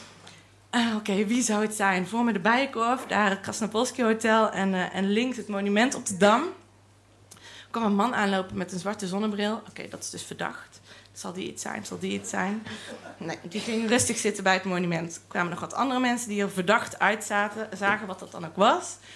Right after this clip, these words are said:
En uiteindelijk kwam dus wel die man met de zonnebril op mij afgelopen.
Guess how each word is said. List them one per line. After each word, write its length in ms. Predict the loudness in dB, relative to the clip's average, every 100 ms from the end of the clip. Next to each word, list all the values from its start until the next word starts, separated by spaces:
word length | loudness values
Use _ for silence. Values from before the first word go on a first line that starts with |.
| -20 -20 -20 -18 -2
En 140 | 2
uiteindelijk 720 | 4 4 4 6 4 0 0
kwam 160 | -2 -2
dus 160 | 0
wel 440 | 4 4 4 -2 -2
die 120 | 2
man 180 | 4 4
met 120 | 2
de 100 | 2
zonnebril 440 | 4 4 2 -2
op 120 | -2
mij 180 | 0 0
afgelopen. 760 | 0 -4 -2 -2 -2 -6 -8